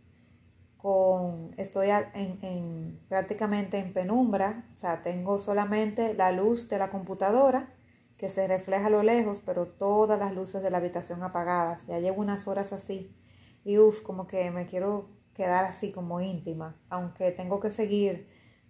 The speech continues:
trabajando en la landing page de, del curso de propósito de vida y creencias limitantes, entonces voy a tener que encender las luces,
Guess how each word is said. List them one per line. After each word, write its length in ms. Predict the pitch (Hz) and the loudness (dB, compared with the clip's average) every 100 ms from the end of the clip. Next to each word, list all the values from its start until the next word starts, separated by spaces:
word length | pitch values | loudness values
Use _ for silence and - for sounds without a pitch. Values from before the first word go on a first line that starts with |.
| - | 0
trabajando 680 | 196 196 185 190 196 208 | 6 6 6 2 2 0
en 220 | 208 196 185 | 0 0 0
la 140 | 185 | 2
landing 400 | 180 190 208 - | 2 -2 -4 -4
page 460 | 202 196 196 - - | -2 -2 -2 -6 -2
de, 320 | 180 170 165 | 2 4 4
del 400 | 160 170 165 160 - - - _ - | 2 0 0 -6 -16 -20 -20 _ -6
curso 320 | 196 196 233 | -4 2 2
de 100 | 226 | 4
propósito 600 | 226 214 220 240 240 233 | 2 0 0 0 2 4
de 100 | 233 | 6
vida 200 | 285 214 | 6 4
y 60 | 196 | 2
creencias 340 | 185 185 233 | -2 -2 -2
limitantes, 560 | 262 302 302 180 160 165 | -2 -2 -4 -6 -4 -8
entonces 360 | 170 175 196 | -8 -6 -4
voy 120 | 180 185 | 2 2
a 80 | |
tener 260 | 202 220 214 | 2 -2 -2
que 420 | 214 202 170 - _ _ _ _ _ | 0 0 0 -4 _ _ _ _ _
encender 460 | 214 208 220 233 | -6 0 2 4
las 140 | 285 262 | 2 2
luces, 440 | 185 170 - 208 | 2 -2 -6 -12